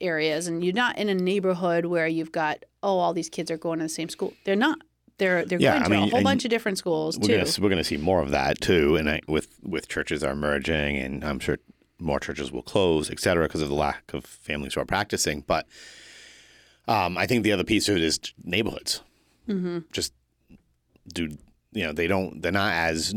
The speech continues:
Speaker 2: they're not the norm anymore. Like,
Speaker 1: Right.
Speaker 2: neighborhoods with children, and plenty of children, who
Speaker 1: Right.
Speaker 2: can naturally just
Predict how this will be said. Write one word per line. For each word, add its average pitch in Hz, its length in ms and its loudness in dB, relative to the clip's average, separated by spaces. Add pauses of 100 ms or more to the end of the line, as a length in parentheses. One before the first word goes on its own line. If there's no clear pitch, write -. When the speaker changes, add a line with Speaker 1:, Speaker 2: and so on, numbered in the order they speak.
(140)
Speaker 2:
they're 95 100 0
not 98 120 0
the 98 40 0
norm 87 280 2
anymore. 69 400 -6 (400)
Like, - 80 -6
Speaker 1:
Right. 160 140 -2
Speaker 2:
neighborhoods 92 340 0
with 82 160 0 (180)
children, 101 400 -2 (220)
and 76 400 -6
plenty 123 200 2
of 90 100 0
children, - 420 -6 (300)
who - 60 -14
Speaker 1:
Right. 113 240 0
Speaker 2:
can 85 200 -2
naturally 87 480 2
just - 560 -4